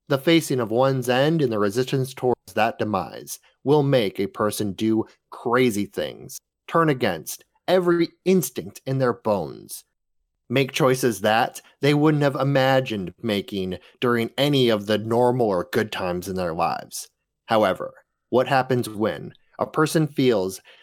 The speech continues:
that the best course of action isn't action at all, rather taking up with your enemy in order to survive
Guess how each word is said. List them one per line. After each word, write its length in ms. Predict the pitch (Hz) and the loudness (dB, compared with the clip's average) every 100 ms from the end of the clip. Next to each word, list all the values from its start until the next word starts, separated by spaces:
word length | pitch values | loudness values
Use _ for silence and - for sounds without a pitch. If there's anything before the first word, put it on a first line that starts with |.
| _ | _
that 220 | 131 - _ | -4 -4 _
the 120 | 143 | -2
best 360 | 131 139 151 - | 2 2 0 -4
course 260 | - 117 107 | -2 -2 0
of 100 | 95 | 0
action 600 | 87 90 - 85 82 82 _ _ | 0 -2 -6 -8 -10 -18 _ _
isn't 360 | 180 147 123 107 | 2 2 -2 -2
action 540 | 101 - 113 92 92 _ | -2 -4 -4 -6 -8 _
at 200 | 101 98 | -4 0
all, 380 | 95 69 - - _ _ _ | -2 -4 -12 -20 _ _ _
rather 640 | 113 131 139 113 92 90 - _ - | 0 2 4 2 0 -2 -6 _ -6
taking 360 | - 139 143 135 | -4 -2 0 0
up 140 | 123 | -2
with 140 | 123 | -4
your 160 | 110 - | -4 -6
enemy 500 | 98 87 78 - - _ _ | -6 -8 -12 -16 -20 _ _
in 160 | 120 131 | 0 2
order 460 | 135 139 147 160 - - | 4 4 2 0 -8 -8
to 120 | - | -4
survive 800 | 131 143 120 101 80 - - | -2 0 0 0 -4 -8 -16